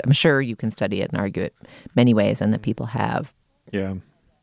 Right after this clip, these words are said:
Speaker 2: So let me give you an example of my relationship to Olmsted. In addition to, of course, you know, a-, adoring Prospect Park in Brooklyn,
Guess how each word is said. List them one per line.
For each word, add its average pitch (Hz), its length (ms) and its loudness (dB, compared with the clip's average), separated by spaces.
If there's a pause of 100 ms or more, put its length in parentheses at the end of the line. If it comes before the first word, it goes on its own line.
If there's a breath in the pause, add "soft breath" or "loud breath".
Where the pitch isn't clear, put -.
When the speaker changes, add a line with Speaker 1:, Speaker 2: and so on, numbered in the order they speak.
(760)
Speaker 2:
So 165 160 4
let 190 140 8
me 226 60 6
give 185 120 4
you 143 140 6
an - 20 8
example 104 360 4
of 92 80 2
my 90 100 2
relationship 90 480 2
to - 80 2
Olmsted. 87 400 -2
In 101 100 4
addition 107 440 6
to, 101 180 4
of - 220 -4
course, 113 480 4 (160)
you 120 160 2
know, 87 280 4 (220)
a-, 143 60 4
adoring 110 680 4
Prospect 92 460 -2
Park 90 320 2
in 85 180 -2
Brooklyn, 90 560 -4